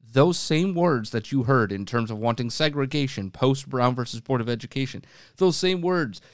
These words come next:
you hear today," Weingarten said. Quote,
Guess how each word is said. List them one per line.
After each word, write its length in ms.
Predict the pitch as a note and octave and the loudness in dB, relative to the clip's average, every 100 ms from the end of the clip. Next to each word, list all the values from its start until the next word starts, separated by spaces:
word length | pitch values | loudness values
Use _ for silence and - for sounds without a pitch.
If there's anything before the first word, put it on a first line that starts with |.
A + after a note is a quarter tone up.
| _ _ _ _ _ _ | _ _ _ _ _ _
you 300 | C3+ D#3+ C3+ | -4 -2 0
hear 220 | C3 B2 | 0 0
today," 440 | A#2+ C#3 C3+ - - _ _ _ _ | -2 -4 -4 -6 -14 _ _ _ _
Weingarten 500 | A#2 B2 G#2 G#2+ F2+ | 0 2 2 -2 -4
said. 280 | - G2 F3 - _ _ _ _ _ _ _ _ _ _ _ - | -8 -8 -8 -12 _ _ _ _ _ _ _ _ _ _ _ -20
Quote, 460 | - E3 B2 - | -2 0 0 -4